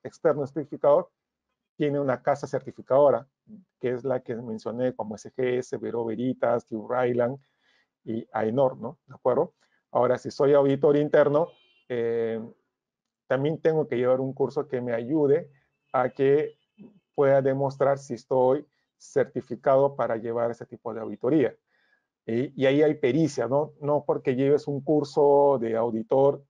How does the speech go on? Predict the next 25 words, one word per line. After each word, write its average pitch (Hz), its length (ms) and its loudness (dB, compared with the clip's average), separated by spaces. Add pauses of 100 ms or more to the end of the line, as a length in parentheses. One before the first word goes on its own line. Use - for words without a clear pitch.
eh, 113 240 -18 (240)
que 113 100 -16
son 123 240 -10
de 113 80 -6
cuarenta 123 500 -2
horas, 131 320 4
ya 123 300 -2
eres 123 240 -2
auditor, 117 580 0 (600)
eh, 107 400 -8
líder. 135 540 0 (100)
Bueno, 123 420 -4
más 127 220 -4
allá 123 100 0
del 120 140 0
título, 147 440 -4
porque - 560 -14
te 110 120 -8
toca 139 520 0 (360)
participar 135 1040 0 (640)
en 127 240 -6
auditorías, 131 1040 0 (260)
¿no? 147 300 -6 (420)
Y 127 180 -6
que 143 360 0